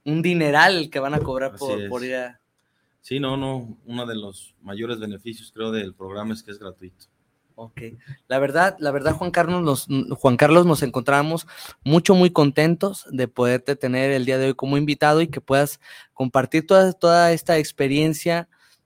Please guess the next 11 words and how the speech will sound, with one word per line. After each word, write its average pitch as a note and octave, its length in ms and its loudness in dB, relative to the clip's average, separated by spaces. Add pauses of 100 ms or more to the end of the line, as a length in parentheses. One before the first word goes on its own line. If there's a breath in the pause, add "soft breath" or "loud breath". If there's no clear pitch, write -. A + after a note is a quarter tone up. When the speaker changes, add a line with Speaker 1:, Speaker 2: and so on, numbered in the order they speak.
Speaker 1:
como C3+ 160 -4
mencionaba C#3+ 720 -2
anteriormente, C#3+ 760 -6
tan C#3 300 -4
nutritiva, C3+ 720 -4 (440 soft breath)
esperando C#3 580 -2
que D3 80 -8
pueda D3+ 260 2
llegar D3 340 -2
a, D3+ 180 -2
a, A#2+ 500 -8